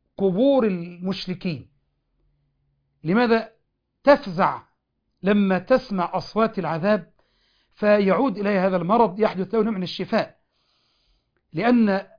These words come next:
هذا العذاب في القبر يسمعه كل شيء إلا الثقلين. حبيبي الكريم، أختي الكريمة، هل تدبرت حالك في أول ليلة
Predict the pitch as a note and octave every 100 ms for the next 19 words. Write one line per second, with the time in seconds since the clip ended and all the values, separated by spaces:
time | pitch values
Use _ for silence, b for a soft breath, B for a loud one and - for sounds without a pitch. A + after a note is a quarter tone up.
0 | _ D#3+ A3+ G#3 F#3+ D#3 D3+ E3 G3+ G3
1 | D#3+ C#3 G#3+ F3+ E3+ E3 - F#3 G3+ F#3
2 | D#3 - D4 A3+ G#3 G3 F#3 B3 A3+ G#3+
3 | - A#3+ G#3+ F#3 F3 - E3+ - D3+ B2
4 | F#2 _ _ _ _ _ _ _ _ _
5 | _ _ - - A3 A#3 F#3 F3 G3 C3+
6 | - _ _ - - - - E3 F3+ D#3+
7 | D3+ _ _ - A3 - _ D#3 C#3 B2+
8 | D3+ F#3 - D3 F3+ F3+ A#2+ - _ -
9 | _ _ _ _ _ _ _ _ _ F3
10 | D#3+ D#3 - F#3+ A#3 G#3 F#3 F3+ E3 E3
11 | G3+ F3+ E3